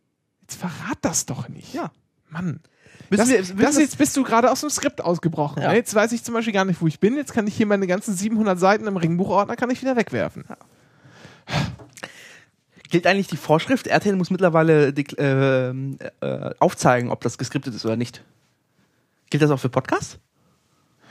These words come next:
Speaker 1: Warum müssen die das zeigen? Was?
Speaker 2: Das, äh, die
Speaker 1: Das
Speaker 2: Medien-,
Speaker 1: machen
Speaker 2: Medienaufsicht hat ihnen das aufgebrummt.
Speaker 1: Ach so,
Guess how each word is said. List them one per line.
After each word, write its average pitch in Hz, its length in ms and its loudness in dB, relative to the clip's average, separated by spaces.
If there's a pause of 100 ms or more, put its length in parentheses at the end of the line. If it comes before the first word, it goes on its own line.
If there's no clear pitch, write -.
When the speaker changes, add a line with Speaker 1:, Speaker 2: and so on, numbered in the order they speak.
(2000)
Speaker 1:
Warum 170 220 2
müssen 151 200 2
die 127 60 2
das 131 100 -6
zeigen? 135 460 0
Was? 135 300 0 (220)
Speaker 2:
Das, 120 240 -2
äh, 123 220 2
die - 100 -4
Speaker 1:
Das 113 80 0
Speaker 2:
Medien-, 220 300 4
Speaker 1:
machen 127 260 0
Speaker 2:
Medienaufsicht 127 920 0
hat - 100 -18
ihnen 123 100 -6
das 110 140 -8
aufgebrummt. 117 600 -6
Speaker 1:
Ach 226 80 0
so, 147 280 -2